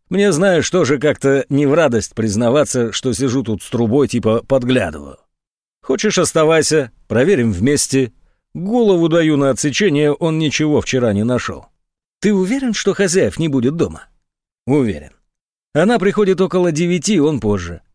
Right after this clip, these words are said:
Похоже, их тошнит от супружеской жизни.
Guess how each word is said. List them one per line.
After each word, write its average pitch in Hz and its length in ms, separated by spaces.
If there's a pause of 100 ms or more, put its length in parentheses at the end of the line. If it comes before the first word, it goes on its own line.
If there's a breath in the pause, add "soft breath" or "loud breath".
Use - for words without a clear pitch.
(220)
Похоже, 151 460
их 170 180
тошнит 165 400
от 104 140
супружеской 127 600
жизни. 95 400